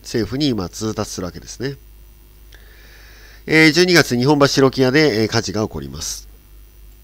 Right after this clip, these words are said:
昭和八年、千九百三十三年ですが、あー、一月にですね、えー、ドイツでは、あ、ヒトラーがですね、えー、首相に就任します。で、二月にですね、えー、松岡洋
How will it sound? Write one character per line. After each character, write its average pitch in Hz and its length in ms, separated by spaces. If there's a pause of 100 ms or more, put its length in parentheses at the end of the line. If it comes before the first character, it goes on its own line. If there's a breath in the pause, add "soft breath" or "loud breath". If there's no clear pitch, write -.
(1400 soft breath)
昭 190 220
和 190 80
八 160 280
年、 101 260
千 190 240
九 170 80
百 131 100
三 156 220
十 113 160
三 131 200
年 104 140
で 78 100
す - 140
が、 107 920
あ - 20
ー、 101 60
一 117 180
月 151 260
に 113 100
で 80 100
す - 120
ね、 135 100
え 123 400
ー、 117 40
ド 147 140
イ - 40
ツ - 120
で 90 80
は、 110 460
あ、 107 40
ヒ - 140
ト 170 80
ラ 127 100
ー 90 40
が 78 80
で 71 80
す - 120
ね、 143 220 (400 soft breath)
え 127 180
ー、 123 100
首 117 160
相 113 160
に 151 160
就 110 200
任 90 240
し - 120
ま 80 140
す。 - 260 (920 soft breath)
で、 151 200
二 175 100
月 151 300
に 87 100
で 62 80
す - 160
ね、 139 360
え 117 60
ー、 - 40
松 127 280
岡 101 380
洋 123 180